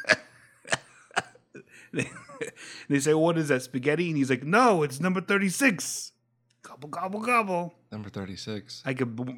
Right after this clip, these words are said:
Speaker 1: dead body number thirty-six. Don't they number 'em?
Speaker 2: I don't know.
Speaker 1: Man, I'm too calm
Speaker 2: I
Speaker 1: to
Speaker 2: think they
Speaker 1: even
Speaker 2: have
Speaker 1: know
Speaker 2: names.
Speaker 1: about that.
Speaker 2: 'Cause, like, even if they're unidentified, they'd be a Jane or a John Doe.
Speaker 1: Yeah, but I feel like they'd be in refrigerator number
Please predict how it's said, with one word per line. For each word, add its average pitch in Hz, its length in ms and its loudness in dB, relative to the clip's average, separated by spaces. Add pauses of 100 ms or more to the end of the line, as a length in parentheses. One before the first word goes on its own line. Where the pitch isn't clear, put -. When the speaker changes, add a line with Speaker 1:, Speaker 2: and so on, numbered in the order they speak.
Speaker 1:
dead 123 200 -2
body 127 240 2
number 127 240 2
thirty-six. 131 720 -4 (840)
Don't 139 160 -8
they 170 80 0
number 147 280 0
'em? 190 200 -2 (400)
Speaker 2:
I - 200 -14
don't 101 160 -8
know. 90 280 -8
Speaker 1:
Man, 113 240 -2
I'm 113 120 0
too 113 320 -4 (120)
calm 104 320 -4
Speaker 2:
I 98 40 -6
Speaker 1:
to 92 60 -8
Speaker 2:
think 147 140 0
they 147 100 4
Speaker 1:
even 113 160 4
Speaker 2:
have 98 80 2
Speaker 1:
know 98 60 2 (100)
Speaker 2:
names. 104 240 -4
Speaker 1:
about 95 100 -10
that. 95 140 -12 (1400)
Speaker 2:
'Cause, 113 80 -8
like, 110 140 2
even 113 200 2
if 107 80 -2
they're 104 220 0
unidentified, 98 680 -2
they'd 98 200 -6
be 104 180 -6
a 98 80 -4
Jane 95 260 -4
or 95 120 -4
a - 20 -6
John 95 300 -6
Doe. 104 260 -8 (360)
Speaker 1:
Yeah, 277 100 -14
but 120 100 -4
I 101 60 -6
feel 135 180 -2
like 107 140 -4
they'd 110 120 -4
be 104 120 -4
in 101 80 -4
refrigerator 101 600 -6
number 95 360 -6